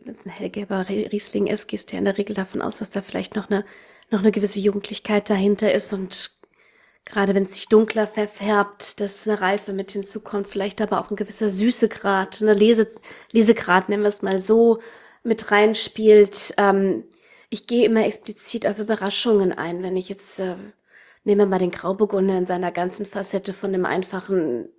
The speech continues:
nicht sichtbaren Farbton Gelb bis hin zu vielleicht, äh, kupferfarbenen Elementen, die auf eine lange Maischestandzeit hindeuten. Sowas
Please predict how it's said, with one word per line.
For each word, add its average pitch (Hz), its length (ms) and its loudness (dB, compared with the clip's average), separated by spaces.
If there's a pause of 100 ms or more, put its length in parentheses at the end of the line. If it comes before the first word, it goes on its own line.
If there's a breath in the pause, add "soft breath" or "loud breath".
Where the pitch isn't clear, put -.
(360)
nicht 208 440 -2
sichtbaren 202 540 0
Farbton 196 520 -2
Gelb 208 320 2
bis 196 220 -6
hin 196 160 -2
zu 202 440 -4 (360 loud breath)
vielleicht, - 480 0
äh, 202 280 10
kupferfarbenen 202 800 4
Elementen, 196 540 2
die 202 160 0
auf 185 100 0
eine 196 140 -2
lange 190 240 0
Maischestandzeit 185 800 -4
hindeuten. 180 480 -2
Sowas 208 400 0